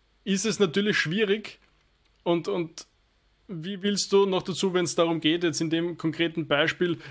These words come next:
äh, deine Führungskräfte zu managen? Ähm, ja, ja, also ich, ich glaub, irgendwann ist dann natürlich Schluss mit den Möglichkeiten. Also du kannst halt, äh,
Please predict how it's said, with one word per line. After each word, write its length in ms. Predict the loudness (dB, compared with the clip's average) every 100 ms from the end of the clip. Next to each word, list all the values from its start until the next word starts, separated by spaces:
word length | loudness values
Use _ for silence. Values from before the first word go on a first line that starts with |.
| -4
äh, 240 | -2 0
deine 400 | 0 4 4 4
Führungskräfte 720 | 4 4 2 0 0 -2 -2
zu 140 | -4 0
managen? 540 | 0 0 -2 -2 -4 -8 -20 -18 -6
Ähm, 1000 | -4 -2 -4 -8 -10 -10 -10 -10 -8 -10 -8 -10
ja, 100 | -10 -12 -6
ja, 240 | 2 4
also 180 | 4 2
ich, 180 | 0 -2
ich 160 | -4
glaub, 200 | 0 0
irgendwann 400 | 2 0 2 2
ist 160 | 0 -2
dann 80 | -2
natürlich 480 | 0 0 -2 -4 -6
Schluss 420 | -4 0 0 0
mit 160 | -2 0
den 100 | 0
Möglichkeiten. 680 | 0 0 -4 -2 -4 -4 -4
Also 160 | -4 -2
du 80 |
kannst 340 | 0 0 0 0
halt, 180 | 0 0 -16 -20 -14
äh, 300 | -8 -4 -4